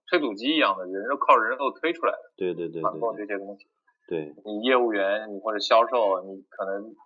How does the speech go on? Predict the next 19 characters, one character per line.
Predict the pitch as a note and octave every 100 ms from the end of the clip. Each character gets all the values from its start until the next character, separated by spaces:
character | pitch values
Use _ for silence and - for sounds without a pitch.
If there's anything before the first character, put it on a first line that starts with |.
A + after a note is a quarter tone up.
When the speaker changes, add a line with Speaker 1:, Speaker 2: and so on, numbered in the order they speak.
| _ _ _ _ _ _ _ - -
Speaker 1:
小 | G#2
县 | C#3+ C3+
城 | G#2 G#2 A#2+
或 | B2
者 | G#2+
一， | A2+ B2+ _
小 | - G#2+
商 | F#2+ C3+
户， | D3 B2+ A2
一 | A#2+
家 | A#2
商 | B2 B2
户， | B2+
Speaker 2:
嗯。 |
Speaker 1:
一 | A2
家 | A2+ A2+
商 | - A2+
户 | A#2+
跑， | -